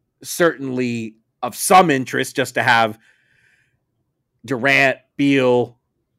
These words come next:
Book, and Ayton all in the same room with a new coach.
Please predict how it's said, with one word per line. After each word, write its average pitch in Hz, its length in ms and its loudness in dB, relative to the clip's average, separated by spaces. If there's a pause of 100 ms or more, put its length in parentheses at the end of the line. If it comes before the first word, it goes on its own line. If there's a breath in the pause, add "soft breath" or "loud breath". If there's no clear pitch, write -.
(160)
Book, - 520 0
and 127 140 -6
Ayton 127 600 -4
all 127 240 4
in 123 60 -4
the 120 80 -6
same 127 340 -2
room 135 240 0
with 123 140 -4
a 120 40 -4
new 127 180 0
coach. 131 640 0